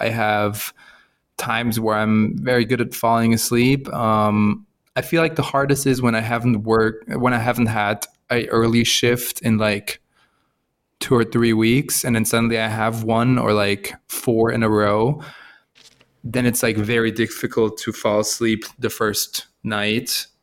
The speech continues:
'cause I'm just laying in bed. And then, like, when you have to wake up at five, you wanna go to sleep by, like, ten,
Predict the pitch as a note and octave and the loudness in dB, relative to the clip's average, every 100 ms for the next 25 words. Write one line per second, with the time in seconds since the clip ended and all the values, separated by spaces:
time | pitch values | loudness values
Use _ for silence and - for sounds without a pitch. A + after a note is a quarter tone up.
0 | _ - A2+ G#2+ G#2+ B2 A#2 A2 G#2 G#2+ | _ -4 -2 0 -2 0 0 2 0 0
1 | G#2+ G#2 G#2 G#2 G#2+ A#2 A2+ A2 - A2+ | 0 0 0 0 0 2 2 2 0 0
2 | G#2 G#2 A2 - A2 G#2 G2+ A2 G#2 G#2 | 0 -2 -4 -2 0 0 -2 0 2 0
3 | G2 G#2 G#2 - G#2+ - G2+ G2+ - - | 2 2 2 0 0 0 -2 -2 -6 -4
4 | A2 A2 | 0 0